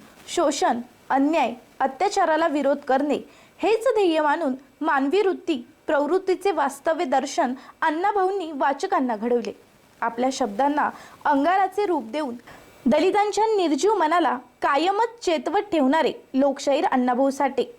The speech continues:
यांची जयंती व इंग्रजांना स्वातंत्र्यपूर्वी काळात निधड्या छातीने प्रखर विरोध दर्शवणारे तसेच सार्वजनिक गणेश उत्सवाचे जनक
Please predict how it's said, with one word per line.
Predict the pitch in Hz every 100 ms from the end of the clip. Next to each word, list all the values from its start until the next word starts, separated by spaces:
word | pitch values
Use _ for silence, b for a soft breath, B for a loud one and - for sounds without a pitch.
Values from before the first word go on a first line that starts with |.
| -
यांची | 247 233 269
जयंती | 240 247 277 277 285 - B B -
व | 370 -
इंग्रजांना | 320 294 403 403 415 415 277 294 -
स्वातंत्र्यपूर्वी | - 339 277 269 415 480 466 381 302 320
काळात | 320 320 269 - -
निधड्या | 285 339 294 403 480
छातीने | 392 359 381 269
प्रखर | - - 330 330 427 480
विरोध | 427 359 269
दर्शवणारे | 285 269 349 349 302 285 - - _ -
तसेच | 269 269 294 -
सार्वजनिक | 262 233 285 294 311 339
गणेश | 294 262 277
उत्सवाचे | 262 - 294 285 285 330
जनक | 247 269